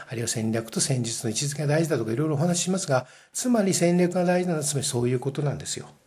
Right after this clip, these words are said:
無理はさせても本当に崩壊させるだけだから。だけど、やっぱり無理はさせない範囲で最大の結果を出さなきゃいけないでしょ。だ、それが戦略なんですね。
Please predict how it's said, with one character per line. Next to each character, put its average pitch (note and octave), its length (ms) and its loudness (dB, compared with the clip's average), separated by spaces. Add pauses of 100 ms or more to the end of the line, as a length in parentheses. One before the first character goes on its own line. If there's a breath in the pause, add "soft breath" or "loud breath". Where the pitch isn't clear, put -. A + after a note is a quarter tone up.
(420)
無 F3 160 4
理 A#3+ 80 -2
は G#3 120 4
さ A2 140 -6
せ C#3 120 0
て D#3+ 100 2
も B2 80 0
本 B2 240 -4
当 E3+ 120 0
に D#3+ 120 0
崩 C#3+ 160 -2
壊 E3+ 160 0
さ F3 120 0
せ F3+ 120 0
る D#3 80 2
だ D#3 100 0
け E3 80 2
だ D3+ 80 0
か - 100 -8
ら。 - 160 -16 (540)
だ F3 120 2
け F3 120 -4
ど、 E3 380 2 (100)
や G3+ 80 -4
っ - 20 -6
ぱ - 140 -8
り G#3 80 4
無 G3 240 4
理 B3 100 4
は A3 100 4
さ F#3+ 140 -2
せ G#3 120 -2
な G#3 140 4
い G3+ 60 4
範 G#3 260 2
囲 F3+ 60 2
で F3+ 240 4
最 C#3+ 260 0
大 D3 160 2
の D3 100 2
結 C3+ 160 -4
果 C3 120 0
を A2+ 80 2
出 A2+ 80 -4
さ B2+ 140 -2
な G#2 40 -2
き F#2+ 40 -8
ゃ - 20 -8
い F2+ 60 -10
け - 100 -10
な G2 80 -8
い - 40 -12
で - 60 -14
し - 120 -4
ょ。 F#3+ 120 -10 (200 loud breath)
だ、 C#3+ 100 -4
そ F#3 160 -2
れ A#3 80 -4
が B3 160 -6
戦 A2 240 0
略 - 260 -14 (120)
な G#2+ 80 -8
ん - 80 -14
で - 80 -16
す - 80 -10
ね。 D3 200 -4